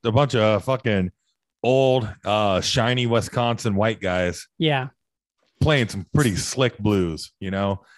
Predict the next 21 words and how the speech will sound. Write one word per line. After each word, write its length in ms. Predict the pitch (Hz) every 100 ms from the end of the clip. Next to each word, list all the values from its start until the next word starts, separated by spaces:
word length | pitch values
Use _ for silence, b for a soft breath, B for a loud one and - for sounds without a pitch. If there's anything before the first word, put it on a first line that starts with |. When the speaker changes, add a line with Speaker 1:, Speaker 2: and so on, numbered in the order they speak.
| b
Speaker 1:
Right 160 | 135 139
down 220 | 143 139
the 40 | 123
street 300 | - 131 120
from 140 | 107
where 320 | 104 101 98 90
Jeffrey 420 | 82 139 - 113
Dahmer 420 | 117 113 95 92
used 280 | 90 85 -
to 400 | 85 80 76 76 _ _ _
Speaker 2:
Yeah. 360 | 151 151 143 127 _ -
Did 140 | 185
you 100 | 262
see, 480 | 277 311 294 294 277 294
who 260 | - 339 269
fucking 420 | - 254 - 233
was 160 | 220 180
it? 120 | -
Larry 320 | 175 185 208
Nance 260 | 190 190 165
Junior? 480 | 170 175 196 214